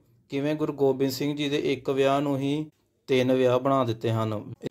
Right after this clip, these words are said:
ਸੋਲਾਂ ਸੌ ਸਤੱਤਰ ਈਸਵੀ ਵਿੱਚ ਰਾਮ ਸ਼ਰਮ ਨਾਮ ਦਾ ਇੱਕ ਵਿਅਕਤੀ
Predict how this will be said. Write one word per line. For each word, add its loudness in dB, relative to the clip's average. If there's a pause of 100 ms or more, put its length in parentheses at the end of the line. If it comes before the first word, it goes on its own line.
(420)
ਸੋਲਾਂ 2
ਸੌ 0
ਸਤੱਤਰ 0
ਈਸਵੀ 2
ਵਿੱਚ 2 (300)
ਰਾਮ 2
ਸ਼ਰਮ 0
ਨਾਮ 2
ਦਾ 4
ਇੱਕ -2
ਵਿਅਕਤੀ -2